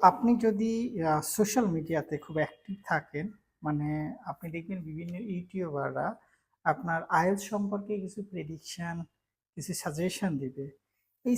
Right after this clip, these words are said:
সাজেশনগুলো more or less কেমন? দেখেন যে, ওই স্টুডেন্ট লাইফে যখন আমি মাঝে মাঝে গুলিস্তান যেতাম ইউনিভার্সিটি থেকে, তো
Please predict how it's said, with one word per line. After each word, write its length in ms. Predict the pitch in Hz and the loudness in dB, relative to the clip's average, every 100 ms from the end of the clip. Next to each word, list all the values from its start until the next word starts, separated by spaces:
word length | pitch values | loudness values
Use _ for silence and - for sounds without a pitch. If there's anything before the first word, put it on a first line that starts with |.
| - | 4
সাজেশনগুলো 680 | 185 196 - 254 254 240 240 208 | 4 4 2 4 4 4 6 6
more 160 | 202 196 | 6 4
or 60 | 190 | 4
less 140 | 214 208 - | 0 -2 -4
কেমন? 220 | 208 339 180 | -4 0 -2
দেখেন 260 | 156 180 165 160 | 0 -2 -2 -4
যে, 120 | 170 165 170 180 _ _ _ _ _ - | -2 -2 -4 -8 _ _ _ _ _ -6
ওই 80 | 165 165 | -4 -4
স্টুডেন্ট 340 | - 214 220 196 | -2 2 4 4
লাইফে 280 | 165 156 175 160 | 2 0 -2 -2
যখন 200 | 151 170 160 | -4 -4 -6
আমি 100 | 160 156 | -6 -4
মাঝে 180 | 143 165 | -2 -2
মাঝে 140 | 160 156 | -4 -6
গুলিস্তান 380 | 165 185 - 185 165 | -4 -4 -2 -4 -4
যেতাম 260 | 135 127 131 139 _ - - _ | -4 -4 -6 -10 _ -20 -20 _
ইউনিভার্সিটি 520 | - 139 139 - 151 139 | -8 -4 -6 -8 -12 -10
থেকে, 240 | 139 135 143 - _ _ _ _ _ _ _ _ | -10 -8 -10 -10 _ _ _ _ _ _ _ _
তো 60 | _ | _